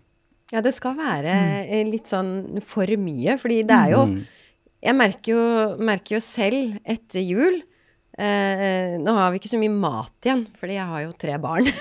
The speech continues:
Speaker 1: <laughs> og to store gutter som spiser altså så mye. Men, men sånne småkaker, og altså det, det kan jo, det varer til påske,
Speaker 2: Ja.
Speaker 1: og man ender ofte opp med å bare kaste det,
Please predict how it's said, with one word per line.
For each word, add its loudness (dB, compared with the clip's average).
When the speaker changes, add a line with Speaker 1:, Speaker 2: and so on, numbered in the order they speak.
Speaker 1:
<laughs> 8
og 6
to 6
store 6
gutter 0
som 0
spiser 0
altså -4
så -6
mye. -2
Men, 6
men 2
sånne 0
småkaker, -2
og 0
altså 0
det, -4
det 2
kan -2
jo, 0
det 2
varer -2
til -8
påske, -2
Speaker 2:
Ja. 2
Speaker 1:
og 0
man 4
ender -2
ofte -8
opp -10
med -8
å -8
bare -6
kaste -14
det, 0